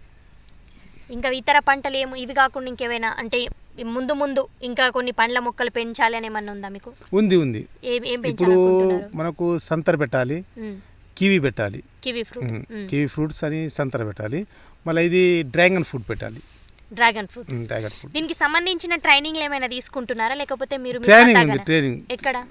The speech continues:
Speaker 2: ఆ, మా దోస్తున్నారు,
Speaker 1: మ్మ్.
Speaker 2: ఆయన చెప్తుంటారు.
Speaker 1: ఇప్పుడు ఈ పండ్ల మొక్కలు పెట్టడానికి కూడా మీరు ట్రైనింగ్ తీసుకొని వచ్చిండ్రా?
Speaker 2: ఆ, ట్రైనింగ్ తీసుకున్నాం.
Speaker 1: ఎన్ని రోజులు పోయినరు?
Speaker 2: ఆ, ఈ టైం ఏ-, రోజు పోలే,
Speaker 1: మ్మ్.
Speaker 2: ఫోన్లతో నడుస్తున్నది.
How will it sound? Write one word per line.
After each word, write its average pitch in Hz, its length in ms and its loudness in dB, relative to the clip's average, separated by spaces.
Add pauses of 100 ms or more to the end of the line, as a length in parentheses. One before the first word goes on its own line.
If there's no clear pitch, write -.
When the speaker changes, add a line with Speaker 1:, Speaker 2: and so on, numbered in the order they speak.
(120)
Speaker 2:
ఆ, 143 340 0
మా 143 220 -2
దోస్తున్నారు, 151 540 0
Speaker 1:
మ్మ్. 214 340 -10
Speaker 2:
ఆయన 139 120 0
చెప్తుంటారు. 107 640 -8 (300)
Speaker 1:
ఇప్పుడు 262 160 -4
ఈ 294 100 2
పండ్ల 311 240 6
మొక్కలు 294 280 0
పెట్టడానికి 277 420 -2
కూడా 320 120 -4
మీరు 269 260 -2
ట్రైనింగ్ 254 360 2
తీసుకొని 240 320 -8
వచ్చిండ్రా? 214 340 0
Speaker 2:
ఆ, 196 60 10
ట్రైనింగ్ 143 320 4
తీసుకున్నాం. 110 300 -12 (440)
Speaker 1:
ఎన్ని 262 180 -2
రోజులు 254 280 0
పోయినరు? 220 460 -12 (340)
Speaker 2:
ఆ, 117 360 0
ఈ 131 80 0
టైం 185 320 6
ఏ-, 170 180 2 (360)
రోజు 196 220 4
పోలే, 202 300 2
Speaker 1:
మ్మ్. 226 340 -10
Speaker 2:
ఫోన్లతో 226 580 4
నడుస్తున్నది. 131 680 -4